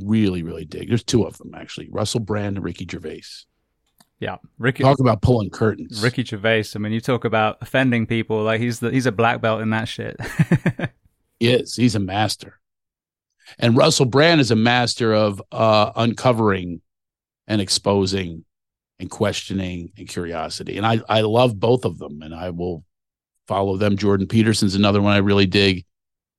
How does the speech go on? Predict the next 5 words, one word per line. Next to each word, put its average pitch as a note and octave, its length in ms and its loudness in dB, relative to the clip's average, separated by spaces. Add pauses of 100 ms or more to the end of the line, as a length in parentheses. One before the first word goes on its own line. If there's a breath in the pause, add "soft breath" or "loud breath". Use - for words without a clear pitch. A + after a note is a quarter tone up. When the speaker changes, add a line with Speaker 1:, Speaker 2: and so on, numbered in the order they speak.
(760)
Speaker 1:
It's, - 300 0 (100)
it's, A#2 220 4
um, G#2+ 360 6 (960)
I F#3+ 160 6
wish E3 720 4